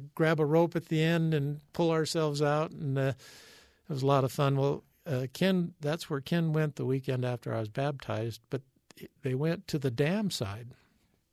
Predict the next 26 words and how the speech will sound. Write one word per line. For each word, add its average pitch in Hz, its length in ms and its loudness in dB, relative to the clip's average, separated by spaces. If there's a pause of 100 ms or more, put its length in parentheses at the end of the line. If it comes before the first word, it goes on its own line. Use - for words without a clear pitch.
(440)
And 127 180 -2
somehow 139 680 0 (300)
they 127 200 -2
decided 135 500 -4
to 120 60 -8
go 131 320 -2
over 143 280 2
the 120 120 -6
spillway, 131 800 0 (640)
and 127 500 -2
whether, 139 540 -2 (180)
uh, 120 360 -8 (100)
Ken 139 480 -2 (400)
slipped 180 500 4
or 123 240 -6 (120)
whether 135 280 2
his 139 440 -2
feet 214 300 0
kicked 170 280 0
out 151 200 2
from 147 220 -2
him 143 160 0
from 135 240 -2
the 127 80 -2
spill 160 460 2
water 151 420 4